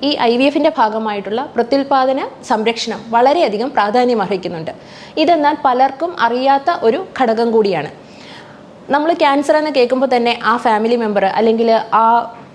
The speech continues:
ആ, ആ ആൾക്ക് തന്നെ ഫാമിലി മെമ്പർ, അതുപോലെ ബാക്കി അവരുടെ സുഹൃത്തുക്കൾ, ഇവരെല്ലാം മാനസികമായും ശാരീരികമായും അതുപോലെ തന്നെ സാമ്പത്തികമായും വളരെയധികം ഡിപ്രസ്ഡ് ആകുന്നു, വളരെയധികം സ്ട്രെസ് ഉണ്ടാക്കുന്നു.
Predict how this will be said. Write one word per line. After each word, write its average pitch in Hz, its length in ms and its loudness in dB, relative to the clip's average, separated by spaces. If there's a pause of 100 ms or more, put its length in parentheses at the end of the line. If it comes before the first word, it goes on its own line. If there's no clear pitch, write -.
(120)
ആ, - 20 2 (460)
ആ - 20 2 (160)
ആൾക്ക് 247 320 2
തന്നെ 220 220 0 (100)
ഫാമിലി 226 340 0
മെമ്പർ, 220 280 0
അതുപോലെ 233 300 2 (300)
ബാക്കി 262 300 0
അവരുടെ 269 300 0
സുഹൃത്തുക്കൾ, 254 460 0 (180)
ഇവരെല്ലാം 294 420 2 (140)
മാനസികമായും 240 760 0 (140)
ശാരീരികമായും 233 800 0 (340)
അതുപോലെ 285 300 0
തന്നെ 285 240 -4
സാമ്പത്തികമായും 277 800 0 (200)
വളരെയധികം 339 580 0 (160)
ഡിപ്രസ്ഡ് 262 480 0
ആകുന്നു, 190 260 0
വളരെയധികം 277 500 2
സ്ട്രെസ് 254 340 0
ഉണ്ടാക്കുന്നു. 196 400 -2